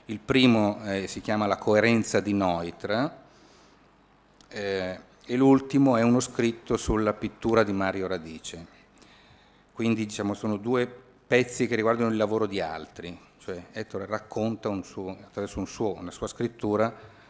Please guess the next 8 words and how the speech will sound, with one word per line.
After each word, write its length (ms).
eh, 240
si 240
pone 380
in 80
rapporto 500
con, 300
eh, 260
l'opera 560